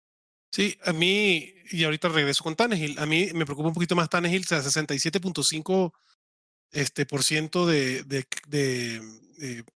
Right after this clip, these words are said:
de efectividad de pase contra pase completo se me hace bajísimo, es de los más bajos en la N F L,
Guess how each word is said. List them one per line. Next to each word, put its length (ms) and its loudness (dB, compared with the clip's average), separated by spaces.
de 220 -6
efectividad 680 0
de 220 0
pase 340 -2
contra 520 -4
pase 260 -2
completo 600 0
se 140 0
me 140 -2
hace 400 0
bajísimo, 840 -2
es 220 -6
de 140 -8
los 180 -4
más 160 0
bajos 220 2
en 60 -2
la 80 -2
N 120 -2
F 140 0
L, 220 2